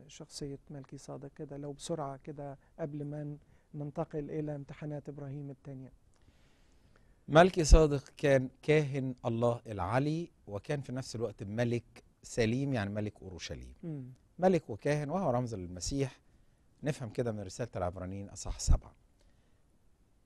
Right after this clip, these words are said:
Speaker 2: ملكي صادق استقبل إبراهيم وباركه وعلمه درس.
Speaker 1: مم.
Speaker 2: إن الله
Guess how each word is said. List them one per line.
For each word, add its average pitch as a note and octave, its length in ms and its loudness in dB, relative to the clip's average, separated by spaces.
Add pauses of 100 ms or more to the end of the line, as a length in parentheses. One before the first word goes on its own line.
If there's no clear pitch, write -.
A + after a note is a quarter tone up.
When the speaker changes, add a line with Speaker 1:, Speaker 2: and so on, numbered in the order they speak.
(100)
Speaker 2:
ملكي G#3+ 300 6
صادق F3 460 4 (160)
استقبل B2+ 540 0
إبراهيم A#2+ 520 -4
وباركه A2+ 880 2 (1160)
وعلمه A2+ 560 4
درس. E2+ 560 -4
Speaker 1:
مم. D#3 200 -8 (560)
Speaker 2:
إن G2+ 140 -6
الله B2+ 440 2